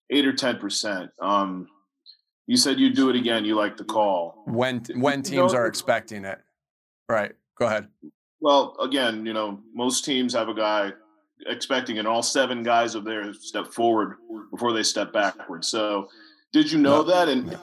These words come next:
Speaker 1: if so, what does that say about you? You, you mentioned your defense. You, you said that, you know, your defense wasn't getting stops. What does it say about your defense when you're down ten and you try an onside kick in the second half?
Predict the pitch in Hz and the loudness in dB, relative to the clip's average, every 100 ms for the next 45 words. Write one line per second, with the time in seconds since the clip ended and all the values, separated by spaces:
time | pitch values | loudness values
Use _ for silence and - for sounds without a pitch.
0 | 135 156 - 175 160 196 214 - - 175 | -6 -4 0 2 2 2 0 -2 -2 -2
1 | 170 147 156 - 156 143 175 185 170 147 | -2 -4 -6 -6 -4 0 0 -2 -2 -2
2 | 123 120 185 - 107 98 - - - _ | -2 -4 -8 -8 -6 -6 -8 -12 -14 _
3 | _ _ - 98 85 - 113 123 139 135 | _ _ -6 -6 -6 -6 -2 2 2 2
4 | 131 123 - 127 127 127 139 143 139 123 | 0 -2 -2 0 4 6 4 4 0 0
5 | 123 117 - 117 110 107 - 101 95 - | -2 -2 -6 -4 -4 -6 -6 -4 -4 -6
6 | - 98 147 180 - 143 143 139 110 104 | -6 -2 0 0 0 2 2 2 2 0
7 | 117 123 120 104 110 107 101 - _ _ | -2 -2 -4 -8 -6 -4 -6 -8 _ _
8 | _ _ _ - 107 117 127 123 117 139 | _ _ _ -4 -2 2 2 2 0 0
9 | 127 117 110 - - _ _ 113 117 117 | 2 0 -4 -10 -20 _ _ -4 -2 -2
10 | 104 - 123 117 117 113 117 101 120 107 | -4 -2 -2 2 0 0 -2 -4 -6 -10
11 | 101 - 95 87 90 | -8 -6 -6 -6 -12